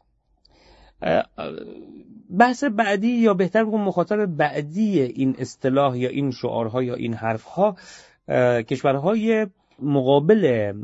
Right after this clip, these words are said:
به نحو ایالات متحدهٔ آمریکا بوده. یعنی اگر،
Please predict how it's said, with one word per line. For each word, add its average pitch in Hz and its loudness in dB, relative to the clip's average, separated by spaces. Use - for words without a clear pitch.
به 113 -2
نحو 120 0
ایالات 110 0
متحدهٔ 104 -2
آمریکا 101 -6
بوده. 101 -4
یعنی 143 4
اگر، 156 2